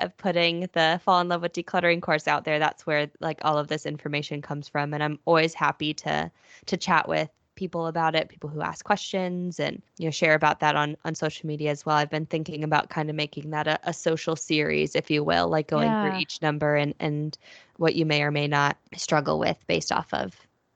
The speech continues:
Speaker 2: Yeah,
Speaker 1: who you are as a
Speaker 2: exactly.
Speaker 1: person.
Speaker 2: Yep.
Speaker 1: Mm-hmm.
Speaker 2: And yeah, and I mean,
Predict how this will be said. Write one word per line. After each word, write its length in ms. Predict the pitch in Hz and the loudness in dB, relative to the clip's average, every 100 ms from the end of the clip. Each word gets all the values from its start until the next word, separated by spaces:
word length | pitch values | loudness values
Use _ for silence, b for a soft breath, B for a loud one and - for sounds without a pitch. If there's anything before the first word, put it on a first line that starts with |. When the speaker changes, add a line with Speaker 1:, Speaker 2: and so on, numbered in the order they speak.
| - | -2
Speaker 2:
Yeah, 260 | 202 175 | 2 2
Speaker 1:
who 60 | 180 | 2
you 180 | 190 175 | 2 6
are 160 | 180 165 | 6 4
as 80 | 175 | -2
a 20 | |
Speaker 2:
exactly. 80 | 180 | -4
Speaker 1:
person. 320 | 240 - 180 - _ _ _ | -6 -8 -16 -18 _ _ _
Speaker 2:
Yep. 200 | 220 208 | 0 0
Speaker 1:
Mm-hmm. 100 | 170 - | -2 -6
Speaker 2:
And 260 | - 220 202 | 2 4 4
yeah, 260 | 220 202 180 | 6 8 8
and 100 | 190 | 6
I 20 | 208 | 4
mean, 280 | 202 196 | 4 2